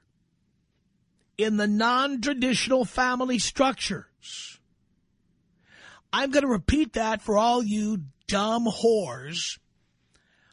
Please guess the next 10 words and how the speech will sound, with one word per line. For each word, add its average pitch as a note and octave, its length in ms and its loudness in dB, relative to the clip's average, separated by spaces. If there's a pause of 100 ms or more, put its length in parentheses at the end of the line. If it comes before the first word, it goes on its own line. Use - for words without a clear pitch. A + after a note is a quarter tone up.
(220)
who G#3 240 0
crank B3+ 460 -2
out A#3 260 2
children F3+ 580 0
without F#3 480 0
marriage, G#3 680 0
without D3 300 0
a G#3+ 60 0
family A3+ 500 2
structure. G3+ 680 0